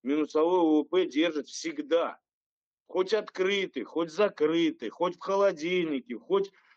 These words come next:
э, на жаре, хоть где. Воду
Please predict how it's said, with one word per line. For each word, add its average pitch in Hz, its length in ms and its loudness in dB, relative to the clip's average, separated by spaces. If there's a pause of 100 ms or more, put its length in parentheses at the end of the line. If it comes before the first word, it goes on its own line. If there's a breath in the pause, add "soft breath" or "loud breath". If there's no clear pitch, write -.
(200 soft breath)
э, 147 320 2
на 156 180 2
жаре, 165 720 2
хоть 185 320 -4
где. 156 640 -4 (1400)
Воду 185 680 0